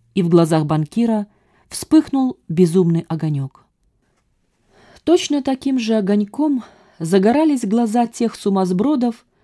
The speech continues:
кто ставил у рулетки все свои деньги на зеро.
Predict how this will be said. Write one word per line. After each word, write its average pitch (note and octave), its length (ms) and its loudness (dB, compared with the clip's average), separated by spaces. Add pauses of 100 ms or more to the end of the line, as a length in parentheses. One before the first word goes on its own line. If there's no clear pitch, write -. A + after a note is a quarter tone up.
(280)
кто - 200 0
ставил D#4+ 480 2
у B3 80 -2
рулетки B3+ 680 -2 (240)
все - 260 0
свои C#4 320 0
деньги G#3 380 0
на G3 140 0
зеро. D#3+ 420 -2